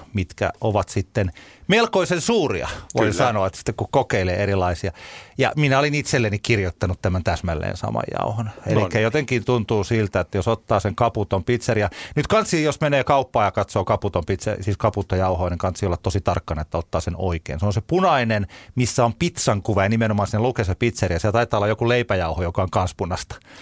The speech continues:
Speaker 1: Ja sitten on sitä sinistä jauhoa.
Speaker 2: Joo, he,
Speaker 1: Hmm.
Speaker 2: tässä, tässä on tää, kun ennen Caputon pizzeria oli sinistä.
Speaker 1: Joo.
Speaker 2: Sitten he vaihtoivat väriä ja nyt se on myös punaista. Ennen oli myös tämä Saccarosso, heidän tota, tai Kuoko,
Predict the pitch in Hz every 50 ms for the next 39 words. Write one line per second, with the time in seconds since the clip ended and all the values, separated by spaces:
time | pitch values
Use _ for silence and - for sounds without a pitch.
0 | - - - 131 117 160 156 - 147 123 104 - 135 120 - 143 131 120 110 -
1 | - - - - - - - - - - - - _ _ - 110 117 101 85 -
2 | - - - - - 120 113 110 - 98 101 104 117 107 95 92 - - 110 98
3 | - - 113 98 - 104 95 90 101 92 92 92 - 87 - - 113 113 120 131
4 | 123 117 104 95 87 - - _ _ - _ - - - 107 95 117 107 - -
5 | 92 90 - 107 - - 110 95 92 90 82 87 92 92 - - 107 98 90 -
6 | - - - - - - - _ - - 101 95 90 82 - - - 117 110 -
7 | 117 98 101 95 90 87 90 90 - - 90 87 85 87 90 - - - - -
8 | 110 117 117 113 107 101 92 92 92 95 95 - - 104 90 87 87 90 82 -
9 | _ - 101 95 87 82 82 80 - - - 87 - - 101 104 104 101 98 95
10 | 90 90 87 90 87 87 - - 98 95 90 - - - - - 120 113 - _
11 | - - 101 95 92 104 95 - - - - 101 92 95 92 95 92 90 92 92
12 | - 92 - - 92 85 _ _ - _ _ _ _ - - 90 - _ - -
13 | 123 113 101 - - - 90 -